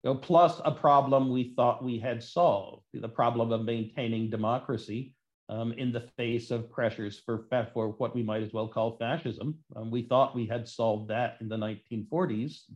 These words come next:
Turns out we have not. So the balance looks much less hopeful for me in the future. It's not that we are going to continue to become much richer and we still need to figure out how to solve the problems of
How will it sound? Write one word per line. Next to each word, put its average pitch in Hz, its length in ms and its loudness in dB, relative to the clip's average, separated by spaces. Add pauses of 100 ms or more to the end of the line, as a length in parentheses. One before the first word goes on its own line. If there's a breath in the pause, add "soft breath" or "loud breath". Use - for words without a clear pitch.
Turns 117 280 -6
out 110 200 -2
we 123 220 -8
have - 220 -6
not. - 260 -10 (1160)
So 233 100 4
the 190 140 8
balance 202 560 6
looks 180 240 0
much 202 340 4
less 185 220 2
hopeful 135 560 -2
for 139 100 -2
me 131 160 0
in 127 100 0
the 127 100 -2
future. 127 520 -6
It's 135 180 -4
not 135 520 2
that 120 320 0 (580)
we 160 160 6
are 147 80 8
going 139 220 6
to 131 80 0
continue 151 580 2
to 127 80 0
become 127 380 2
much 123 260 2
richer 127 460 0
and 120 160 2
we 123 140 0
still 143 360 0
need 120 280 0
to 117 60 0
figure 117 400 -2
out 113 200 2
how 117 100 2
to 113 100 -2
solve 107 360 0
the 117 60 0
problems 113 600 0
of 104 160 -4